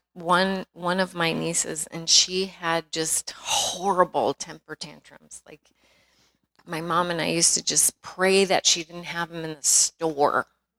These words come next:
I don't know if you've ever had a kid like that. But, like, it was just horrible when she had 'em.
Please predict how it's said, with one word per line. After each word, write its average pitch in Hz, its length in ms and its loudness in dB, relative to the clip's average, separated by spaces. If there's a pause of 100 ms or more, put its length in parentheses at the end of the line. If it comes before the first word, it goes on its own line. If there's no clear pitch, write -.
I 151 80 -8
don't 170 140 -2
know 175 80 2
if 180 120 -6
you've 165 120 -12
ever 160 220 2
had 170 200 -4
a 143 60 -4
kid 156 260 -4
like 143 300 0
that. 123 260 -4 (1500)
But, - 160 0
like, - 340 -2 (640)
it 196 120 0
was 196 160 4
just - 320 2
horrible 196 880 2 (160)
when 170 220 -4
she 160 200 2
had 156 320 -2
'em. 170 220 -6